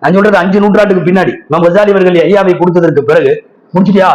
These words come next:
அப்படின்னு கேட்பாங்களாம். எஹ்யா முடிக்கணும். உலமாக்கள்கிட்ட இப்படி ஒரு சொல்வடையே இருந்தது,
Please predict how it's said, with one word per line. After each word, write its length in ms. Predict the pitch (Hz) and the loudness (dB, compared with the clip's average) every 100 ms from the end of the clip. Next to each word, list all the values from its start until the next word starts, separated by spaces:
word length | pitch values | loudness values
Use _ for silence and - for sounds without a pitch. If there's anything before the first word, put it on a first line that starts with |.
| - | -2
அப்படின்னு 320 | - 165 180 | -2 -2 0
கேட்பாங்களாம். 420 | 170 143 120 117 - | 0 0 -2 -4 -4
எஹ்யா 240 | 139 185 208 | -2 0 0
முடிக்கணும். 400 | 160 139 123 - _ _ _ _ _ _ | -2 -6 -8 -14 _ _ _ _ _ _
உலமாக்கள்கிட்ட 720 | 208 233 240 254 220 214 190 | -2 0 0 0 0 0 0
இப்படி 280 | 233 170 233 | -2 -2 0
ஒரு 220 | 220 196 | 0 0
சொல்வடையே 460 | - 208 226 220 220 | 0 0 0 2 2
இருந்தது, 340 | 202 190 170 | 2 0 0